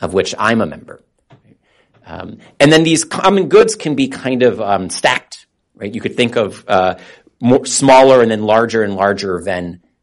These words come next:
diagrams in which certain common goods exist inside of other common goods.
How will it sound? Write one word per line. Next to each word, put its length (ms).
diagrams 800
in 160
which 240
certain 300
common 380
goods 540
exist 440
inside 460
of 80
other 260
common 300
goods. 220